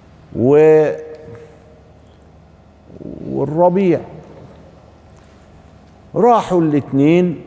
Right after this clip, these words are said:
للنجاشي فجابهم. ما هو العدل، ما هو ما يسمعش من طرف واحد، لازم يسمع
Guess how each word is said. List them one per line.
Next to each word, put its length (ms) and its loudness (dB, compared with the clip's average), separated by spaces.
للنجاشي 1200 2
فجابهم. 400 2
ما 60 -4
هو 120 0
العدل، 300 2
ما 80 -2
هو 40 0
ما 140 2
يسمعش 440 -2
من 160 -2
طرف 400 -2
واحد، 380 0
لازم 340 0
يسمع 480 0